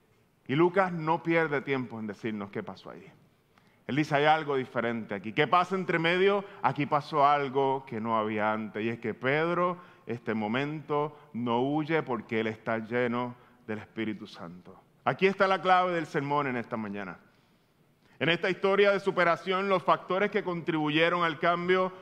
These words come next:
no provienen del esfuerzo humano, aunque son admirables las historias donde el esfuerzo humano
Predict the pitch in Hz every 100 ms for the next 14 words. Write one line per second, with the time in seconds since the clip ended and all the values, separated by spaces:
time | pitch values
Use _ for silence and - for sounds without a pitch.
0 | - 143 160 175 175 190 180 175 175 170
1 | 160 151 147 - 156 151 - 156 147 156
2 | 160 151 143 135 135 - 165 160 151 151
3 | 143 139 147 147 143 139 135 123 113 -
4 | 139 135 127 123 - - - 127 123 127
5 | - 135 139 139 135 120 123 131 123 107